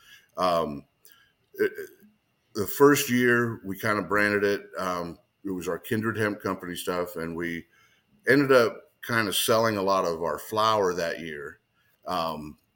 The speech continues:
and I didn't really like the, the feel of that. It was very, uh, very much like in the, the, the illegal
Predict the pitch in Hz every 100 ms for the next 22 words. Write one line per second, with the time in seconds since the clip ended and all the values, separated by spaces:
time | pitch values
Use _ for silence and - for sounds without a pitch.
0 | - 104 110 123 120 113 107 107 92 87
1 | 73 _ 90 - 101 92 85 76 78 71
2 | 69 82 78 92 95 95 92 90 85 87
3 | 80 80 80 73 - _ _ _ _ _
4 | _ _ _ _ - 123 123 113 - -
5 | 101 92 104 98 92 87 90 92 - -
6 | _ 98 87 98 92 98 90 87 82